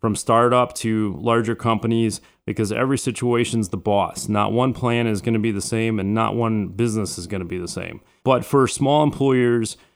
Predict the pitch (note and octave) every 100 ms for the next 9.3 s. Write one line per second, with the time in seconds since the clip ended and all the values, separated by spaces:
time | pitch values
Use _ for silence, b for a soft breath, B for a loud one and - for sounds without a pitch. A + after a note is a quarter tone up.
0 | b A2 A#2+ A#2 C3+ B2+ B2+ B2 A2 G#2+
1 | A2+ - B2+ B2+ C#3 C#3 A#2 - B2 B2+
2 | B2+ B2 A#2 G#2+ D2+ - - - G#2+ A2
3 | A#2 A2+ A2+ C3 C3+ B B - C3 -
4 | C3 A#2+ A2+ A#2+ A2+ A#2+ G#2 A#2 A2+ B2+
5 | A#2 A2 - G#2+ G#2+ G2 G#2+ A#2 - A#2+
6 | A#2 G#2 F#2+ A#2 - A2+ G#2 G2+ F#2+ -
7 | A#2+ A#2+ B2 B2+ B2+ A2 G2+ G2+ F#2+ b
8 | b G#2 G#2 G#2+ A2 G2 A2+ G#2+ - C3+
9 | B2 G#2 -